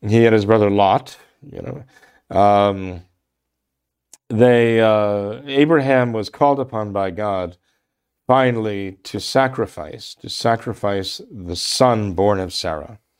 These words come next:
miraculously born of Sarah and himself at, at an, at an advanced age.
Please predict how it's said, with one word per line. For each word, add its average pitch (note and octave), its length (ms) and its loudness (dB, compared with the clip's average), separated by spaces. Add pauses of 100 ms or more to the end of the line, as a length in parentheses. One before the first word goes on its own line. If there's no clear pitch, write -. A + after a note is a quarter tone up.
(360)
miraculously A2+ 840 0
born E2 260 -4
of D#2 100 -8
Sarah - 440 -4
and F2 360 -6
himself F2 540 2
at, D2+ 240 -8
at D#2+ 160 -2
an, D#2+ 140 -4
at D#2 200 -2
an D#2 100 -2
advanced E2 380 0
age. G#2+ 440 0